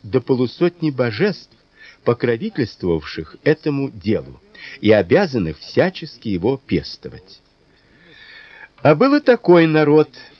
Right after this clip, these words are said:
который, чтобы смирять похоть тех, кто приходил помолиться, содержал при своих храмах девок и мальчиков,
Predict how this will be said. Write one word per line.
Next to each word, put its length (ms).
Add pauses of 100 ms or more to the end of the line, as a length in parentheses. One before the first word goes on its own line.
(420)
который, 400
чтобы 680
смирять 720
похоть 560
тех, 240
кто 220
приходил 500
помолиться, 720 (460)
содержал 640
при 140
своих 360
храмах 500
девок 500
и 40
мальчиков, 640